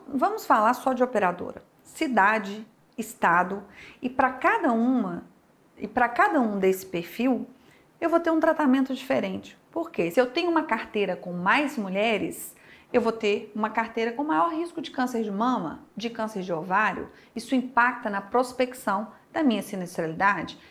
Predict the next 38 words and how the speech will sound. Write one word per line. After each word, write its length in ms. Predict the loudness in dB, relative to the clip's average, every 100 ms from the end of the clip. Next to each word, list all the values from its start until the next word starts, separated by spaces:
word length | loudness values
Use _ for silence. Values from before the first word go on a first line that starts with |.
| -18 -8
A 80 |
mesma 380 | -4 -2 0 0
coisa, 420 | 2 4 4 2
se 140 | -6 -8
eu 40 |
tenho 240 | -6 -2 -2
uma 120 | 0
carteira 440 | -2 0 0 0
com 160 | 0 0
mais 380 | 2 2 0 0
homens, 580 | 2 2 0 -6 -10
mais 300 | -4 -2 -2
jovens, 640 | 0 4 6 4 0 -10 -10
com 140 | -6
maior 220 | 2 2
risco 420 | 4 0 -2 -6 -10
de 80 |
câncer 340 | -6 -4 -2 -4
de 100 | -4
próstata. 640 | 2 2 2 -2 -12 -14 -8
Então, 320 | -4 0 -2
isso 220 | -2 -6
tudo 340 | -8 -6 -6 -6
tem 220 | -6 -6
que 80 | -4
ser 120 | -4
avaliado 720 | -2 -4 -2 0 0 -2 -6 -10 -20 -6 0
para 100 | 0
que 140 | 2
a 80 | 0
gente 260 | -2 -6
consiga 460 | -4 -4 -2 -4 -4
prospectar 1300 | -6 0 2 2 -2 -2 -2 -2 -4 0 2 0 -12 -18 -6
a 140 | -4
sinistralidade 920 | -4 -4 -4 -6 -6 -2 -2 -2 -4 -6
de 80 |
uma 160 | -6 -4
operadora. 720 | -2 0 0 0 0 -2 -6